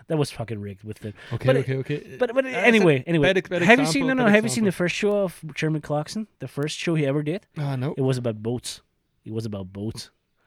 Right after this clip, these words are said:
Speaker 1: It's
Speaker 2: Sounds
Speaker 1: amazing.
Speaker 2: cool.
Speaker 1: It's amazing
Speaker 2: <laughs>
Speaker 1: clip on, and I found it. I saw it on Facebook. Yeah, I still, I'm still on Facebook.
Speaker 2: Okay, that's a common theme. He, he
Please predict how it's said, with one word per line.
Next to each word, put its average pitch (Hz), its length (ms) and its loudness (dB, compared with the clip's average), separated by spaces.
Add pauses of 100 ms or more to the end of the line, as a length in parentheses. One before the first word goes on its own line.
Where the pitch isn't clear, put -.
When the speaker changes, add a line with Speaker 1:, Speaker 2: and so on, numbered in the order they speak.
(600)
Speaker 1:
It's - 140 -12
Speaker 2:
Sounds 135 240 2
Speaker 1:
amazing. 180 360 4
Speaker 2:
cool. 208 140 2
Speaker 1:
It's 165 120 -2
amazing 165 360 4
Speaker 2:
<laughs> 117 140 -6
Speaker 1:
clip 185 240 4
on, 156 200 0
and 139 220 -2
I 139 280 -4
found 190 240 -4
it. - 60 -6
I 131 120 -6
saw 143 180 -4
it 123 60 -2
on 110 80 -4
Facebook. 110 560 -8
Yeah, 139 320 4
I 135 60 2
still, 135 320 -2 (100)
I'm 190 140 0
still 175 180 4
on 151 140 4
Facebook. 135 420 -2 (140)
Speaker 2:
Okay, 135 200 -2
that's 139 140 0
a 147 60 0
common 139 240 0
theme. 147 260 2
He, 147 100 4
he 135 360 -4